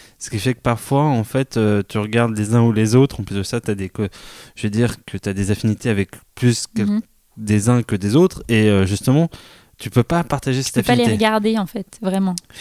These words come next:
Speaker 1: Bah si, eux, ils te voient,
Speaker 2: Enfin.
Speaker 1: mais t'as, t'es dans une idée que tout le monde te voit en même
Speaker 2: C'est
Speaker 1: temps.
Speaker 2: ça.
Speaker 1: Et donc ?
Speaker 2: Mais du coup, si tu veux juste faire coucou à ta collègue préférée ou à ton collègue préféré,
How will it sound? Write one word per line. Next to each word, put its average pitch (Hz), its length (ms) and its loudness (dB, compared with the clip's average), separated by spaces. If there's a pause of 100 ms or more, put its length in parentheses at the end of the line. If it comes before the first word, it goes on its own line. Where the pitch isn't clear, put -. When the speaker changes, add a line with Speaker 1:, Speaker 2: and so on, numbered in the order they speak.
(160)
Speaker 1:
Bah 120 80 0
si, 170 300 -2
eux, 143 120 6
ils 139 80 4
te 127 60 -4
voient, 143 120 6
Speaker 2:
Enfin. 160 60 2
Speaker 1:
mais 143 80 2
t'as, 107 360 2
t'es - 160 -8
dans 113 160 0
une 117 140 -2
idée 123 220 0
que 127 140 -6
tout - 160 -6
le 151 60 0
monde 151 160 -2
te 139 80 -2
voit 127 160 0
en 127 40 0
même 120 120 0
Speaker 2:
C'est 113 60 -4
Speaker 1:
temps. 117 80 -2
Speaker 2:
ça. 208 120 0 (540)
Speaker 1:
Et 120 100 -4
donc ? 147 340 -2 (160)
Speaker 2:
Mais 208 60 2
du 208 100 2
coup, 269 140 4
si 262 120 0
tu 240 120 0
veux 214 160 2
juste 247 240 0
faire - 240 -2 (160)
coucou 254 320 0
à 226 80 4
ta 202 160 0
collègue 208 260 0
préférée 220 380 -2
ou 220 100 4
à 190 120 2
ton 208 120 -2
collègue 196 300 -2
préféré, 214 520 -2